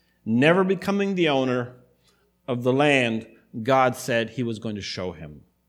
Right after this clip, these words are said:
The future blessing was going to come later. And today we know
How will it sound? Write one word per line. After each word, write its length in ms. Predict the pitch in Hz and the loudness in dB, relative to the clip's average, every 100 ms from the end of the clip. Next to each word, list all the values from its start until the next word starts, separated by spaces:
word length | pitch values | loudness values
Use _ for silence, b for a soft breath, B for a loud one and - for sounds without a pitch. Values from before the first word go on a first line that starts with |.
| _ _ _ b b - | _ _ _ b b -12
The 100 | 127 | -6
future 360 | - 202 202 | 0 2 2
blessing 440 | 185 160 147 - 139 | 2 6 4 4 -2
was 100 | 123 | -2
going 200 | 127 123 | -2 -2
to 40 | |
come 240 | - 123 110 | -2 -2 0
later. 320 | 110 98 87 B - | 0 0 -4 B -8
And 80 | |
today 300 | 127 147 170 | 0 6 8
we 140 | 196 196 | 8 6
know 400 | 170 156 156 | 6 4 2